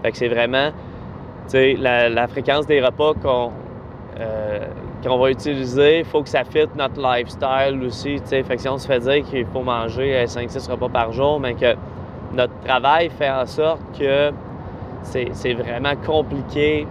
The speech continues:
de, de manger entre les repas principaux,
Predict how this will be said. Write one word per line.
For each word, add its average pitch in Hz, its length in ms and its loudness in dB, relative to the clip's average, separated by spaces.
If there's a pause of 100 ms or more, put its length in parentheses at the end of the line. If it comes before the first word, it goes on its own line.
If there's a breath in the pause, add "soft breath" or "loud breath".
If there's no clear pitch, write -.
(200)
de, 110 400 0
de 117 80 0
manger 117 560 -2
entre 135 300 0
les 131 100 2
repas 120 260 2
principaux, 139 680 0